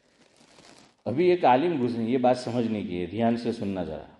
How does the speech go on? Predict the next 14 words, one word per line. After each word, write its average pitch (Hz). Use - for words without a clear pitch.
आपको 95
बहुत 101
काम 95
देगी 87
इंशाअल्लाह। -
इसीलिए 117
मैंने 110
सोचा 107
मैं 104
इसमें 98
जवाब 95
दूँ 90
यूसुफ 80
भाई। 78